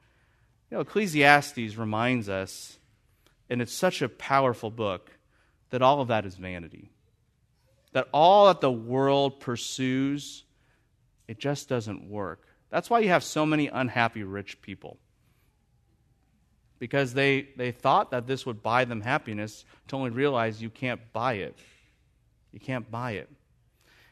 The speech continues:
And Ecclesiastes is just this massive attack on everything and anything that people think is valuable. Any reason why we do what we do.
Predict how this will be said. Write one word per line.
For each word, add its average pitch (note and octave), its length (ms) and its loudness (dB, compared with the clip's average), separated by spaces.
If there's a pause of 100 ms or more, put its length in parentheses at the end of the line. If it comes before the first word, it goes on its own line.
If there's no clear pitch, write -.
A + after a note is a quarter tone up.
(120)
And D3+ 200 2
Ecclesiastes F3 800 6
is A#2+ 380 -6
just - 240 -8
this A#2 160 -10
massive C#3+ 800 2
attack G#2 500 -2
on B2 160 -2 (180)
everything F#3 880 8
and C#3 140 2
anything B2 640 2 (260)
that B2+ 160 0
people D3+ 300 0
think C3 320 -2
is G#2 160 -6
valuable. G#2 640 -4
Any B3 280 6
reason D3+ 720 0
why C3 280 6
we B2+ 180 0
do B2 240 -2
what A2 220 -2
we A2 160 -6
do. G2 280 -8